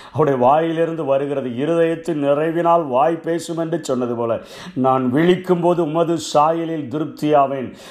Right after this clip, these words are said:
படுக்கையில் நான் உம்மை நினைக்கிறேன், ராஜாமங்களில் உம்மை தியானிக்கிறேன் என்கிறார். "நான் சமாதானத்தோடு கூட படுத்துக்கொண்டு நித்திரை செய்வேன். கர்த்தாவே, நீர் ஒருவரே என்னை சுகமாய் தங்க பண்ணுகிறீர்." வாயின் வார்த்தைகளில் எல்லாம்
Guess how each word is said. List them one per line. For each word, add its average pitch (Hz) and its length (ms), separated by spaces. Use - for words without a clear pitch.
படுக்கையில் 185 600
நான் 180 140
உம்மை 175 200
நினைக்கிறேன், 175 800
ராஜாமங்களில் 175 920
உம்மை 175 200
தியானிக்கிறேன் 160 920
என்கிறார். 123 640
"நான் 143 640
சமாதானத்தோடு 202 880
கூட 208 180
படுத்துக்கொண்டு 190 640
நித்திரை 175 440
செய்வேன். 160 460
கர்த்தாவே, 165 760
நீர் 151 180
ஒருவரே 214 640
என்னை 196 240
சுகமாய் 180 460
தங்க 156 280
பண்ணுகிறீர்." 147 480
வாயின் 139 680
வார்த்தைகளில் 175 760
எல்லாம் 131 440